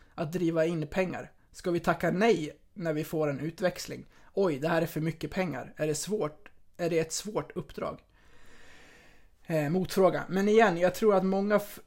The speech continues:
är frågande till hur ni ska utveckla svensk ishockey." Då svarar Lindgren så här alltså: "Det har ju ni, inom parentes Sportbladet, redan talat om. Ni har drivit den debatten ganska ordentligt,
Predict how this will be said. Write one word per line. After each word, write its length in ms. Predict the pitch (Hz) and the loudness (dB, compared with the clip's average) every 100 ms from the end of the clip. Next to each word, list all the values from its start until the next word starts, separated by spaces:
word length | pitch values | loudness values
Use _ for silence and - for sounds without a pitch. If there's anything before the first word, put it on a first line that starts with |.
| - - | -16 -6
är 100 | 175 | -2
frågande 540 | 190 180 175 180 165 | 2 2 4 4 4
till 260 | 160 151 151 | 2 0 0
hur 140 | 160 | 0
ni 100 | 156 | -2
ska 180 | - 165 | -2 0
utveckla 520 | 170 175 185 170 143 | 0 0 -2 0 -2
svensk 380 | - 156 151 165 | -2 -2 -2 -4
ishockey." 440 | 160 190 - 147 - - _ _ _ _ _ | -4 -4 -6 -12 -16 -20 _ _ _ _ _
Då 140 | 180 | -6
svarar 320 | - 170 170 | 0 4 4
Lindgren 380 | 156 151 139 127 | 4 0 -4 -6
så 100 | 127 | -6
här 160 | 135 - | -8 -8
alltså: 260 | - - 147 _ _ _ _ _ | -12 -18 -20 _ _ _ _ _
"Det 120 | 170 | 4
har 160 | 208 226 | 8 10
ju 120 | 190 | 8
ni, 320 | 196 165 185 - _ - - - - - - - | 4 2 -2 -6 _ -20 -20 -20 -20 -20 -20 -8
inom 140 | 156 156 | -4 -2
parentes 500 | 156 147 165 151 - | -2 0 0 0 -2
Sportbladet, 720 | - 165 - 180 160 147 - - | -2 -2 2 4 4 2 -8 -4
redan 580 | 170 170 160 151 143 | 0 2 2 0 -2
talat 360 | - 147 180 190 | -2 0 0 -2
om. 180 | - 175 - - - - - _ | -8 -14 -20 -16 -16 -16 -20 _
Ni 120 | 185 | -2
har 80 | 190 | 0
drivit 380 | 190 196 190 196 | 0 0 0 0
den 140 | 175 | 0
debatten 460 | 165 160 170 - 147 | 2 2 0 -2 -2
ganska 340 | 160 160 - | 0 -2 0
ordentligt, 580 | 165 156 165 - 139 - | 0 2 0 -4 -10 -12